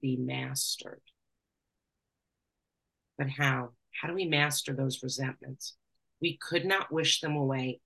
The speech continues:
any more than the alcohol. I can't make myself not be angry at something that happened.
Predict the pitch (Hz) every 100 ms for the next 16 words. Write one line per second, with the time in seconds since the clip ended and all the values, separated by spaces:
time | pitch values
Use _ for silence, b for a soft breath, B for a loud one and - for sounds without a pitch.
0 | - 151 147 151 147 139 131 135 131 131
1 | - 131 123 - 131 - 123 - _ _
2 | _ _ _ _ _ _ - 240 240 339
3 | 320 165 170 175 175 151 135 139 - 127
4 | 131 - _ 151 147 147 - 151 - 147
5 | 135 135 127 110 - _ _ _ _ _
6 | 143 139 147 135 135 131 131 135 135 143
7 | 135